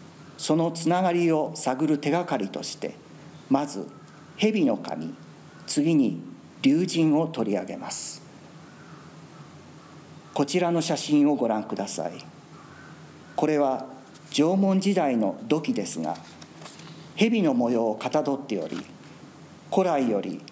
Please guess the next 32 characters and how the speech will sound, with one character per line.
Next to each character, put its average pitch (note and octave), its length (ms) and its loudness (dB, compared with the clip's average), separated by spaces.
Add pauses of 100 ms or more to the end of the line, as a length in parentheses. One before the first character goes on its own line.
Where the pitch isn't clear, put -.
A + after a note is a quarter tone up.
(240)
蛇 F3 260 4
が G2 240 0 (320)
信 F#3+ 300 2
仰 F#3 260 2
の E3 120 2
対 D#3+ 220 0
象 D#3+ 220 2
と D3+ 140 2
な C#3+ 120 6
っ C#3 120 -6
て C#3+ 80 0
い A#2 100 0
た G#2 120 -2
こ B2+ 100 -8
と G#3 100 2
が D#3+ 140 4
う A2+ 80 0
か G#2 160 -4
が F#2 80 -2
わ F2+ 100 0
れ E2 120 -8
ま - 120 -14
す。 - 300 -10 (1800)
実 G3 300 0
は C#3+ 320 0 (220)
古 F#3+ 140 2
代 D#3 220 2
か F2+ 160 -4
ら E2 200 -4 (480)
蛇 F#3+ 300 2
を A#2 100 2
神、 G2+ 340 -2